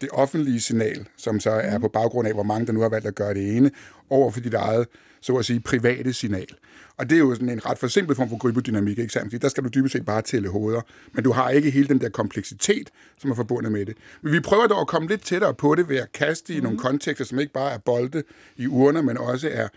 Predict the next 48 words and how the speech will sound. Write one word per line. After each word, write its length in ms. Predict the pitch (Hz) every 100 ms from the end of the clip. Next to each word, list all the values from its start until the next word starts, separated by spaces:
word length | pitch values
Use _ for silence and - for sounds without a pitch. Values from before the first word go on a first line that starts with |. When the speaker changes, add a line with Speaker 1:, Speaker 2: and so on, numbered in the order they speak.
| - - _ -
Speaker 1:
er 160 | 120
nogle 160 | 117 -
Speaker 2:
Læger. 80 | 165 214
Speaker 1:
forskellige 240 | 143 131
læger, 360 | 123 131 143 170 -
eller 260 | 139 135
for 100 | 131
den 160 | 143 143
sags 300 | - 208 156
skyld, 320 | - 175 151 - - - -
nyhedshistorier. 760 | 151 180 170 156 - 117 - - - - -
Og, 340 | 131 139 135
øhm, 300 | 127 113 104 - - - _
efter 240 | 175 170 196
at 100 | 151
vi 40 |
havde 160 | 147 170
endt 120 | 190
eksperimentet, 400 | 151 143 131 139
så 80 | 160
samlede 320 | 170 147 131
vi 60 | 123
faktisk 240 | 139 143
op 180 | 160 160
med 120 | 180
anden 360 | 117 135 135 120
S, 120 | - -
når 80 | 131
vi 100 | 123
lyttede 240 | 131 156 143
til 100 | 123
deres 180 | 117
overvejelser 560 | 117 135 139 120 113 123
og 100 | 117
satte 280 | 123 123 143
de 60 |
sådan 280 | 139 147 139
mere 260 | 127 147 170
i 20 |
perspektiv. 600 | - 127 - - 180 - _ _ _ _ _ _ - -
Eksempelvis 300 | 143 135 127
når 60 |
det 100 | 123
gælder 180 | 135 123
på 140 | 113 127
adfærd 300 | 113 135 110
på 80 |
nettet 320 | 107 107 131